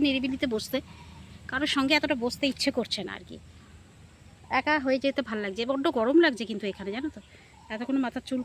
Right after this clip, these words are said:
খুলিনি, আর কালকে এতক্ষণ আমাদের ধুমধাড়াক্কা চলবে, আহ, স্নান, ঘাটে গিয়ে স্নান, সব কিছু চলবে। তো চলো, এটাই জানাতে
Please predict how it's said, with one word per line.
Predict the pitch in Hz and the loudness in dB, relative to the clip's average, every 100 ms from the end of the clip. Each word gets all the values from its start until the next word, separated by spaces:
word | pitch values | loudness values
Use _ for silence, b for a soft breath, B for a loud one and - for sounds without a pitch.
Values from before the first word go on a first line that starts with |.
| - | -4
খুলিনি, | 233 220 214 | -4 -2 -2
আর | 220 | -2
কালকে | 214 294 | 0 0
এতক্ষণ | 277 247 269 | 0 0 2
আমাদের | 277 285 233 | 2 2 2
ধুমধাড়াক্কা | 233 233 240 - 240 214 | 0 0 -2 -4 -8 -6
চলবে, | 190 190 | -6 -8
আহ, | 185 - - - - - - 220 208 196 - | -14 -18 -20 -20 -20 -20 -16 -12 -10 -8 -6
স্নান, | 226 220 226 233 233 214 | 0 2 2 2 0 -4
ঘাটে | 214 226 | -4 -4
গিয়ে | 220 220 | -4 -4
স্নান, | - 226 214 220 247 - | -4 -2 0 -2 -6 -8
সব | 208 - | -10 -10
কিছু | 202 - - - - - - | -14 -16 -18 -20 -20 -18 -10
চলবে। | 202 190 196 - - - - - - - - - - - - - - - - - - - - - - - - 247 | -8 -8 -12 -20 -20 -20 -20 -20 -20 -20 -20 -20 -20 -20 -20 -20 -20 -20 -20 -20 -20 -20 -20 -20 -20 -20 -10 -4
তো | 240 226 226 | -2 0 4
চলো, | 277 330 320 B B B B - 233 | 6 6 2 B B B B -12 0
এটাই | 240 294 | 4 6
জানাতে | 262 269 | 6 4